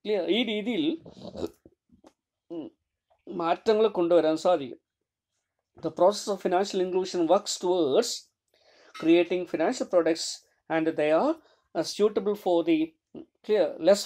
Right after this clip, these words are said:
fortunate people. അപ്പൊ അതിനനുസരിച്ച്, അല്ലേ, ഇങ്ങനെയുള്ള മാർജിനലൈസ്ഡ് ആയിട്ടുള്ള, ലെസ്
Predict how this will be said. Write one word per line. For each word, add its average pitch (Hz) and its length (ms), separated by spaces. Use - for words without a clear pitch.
fortunate 170 480
people. 156 200
അപ്പൊ 170 160
അതിനനുസരിച്ച്, 208 680
അല്ലേ, - 520
ഇങ്ങനെയുള്ള 170 400
മാർജിനലൈസ്ഡ് 165 760
ആയിട്ടുള്ള, 180 460
ലെസ് 170 380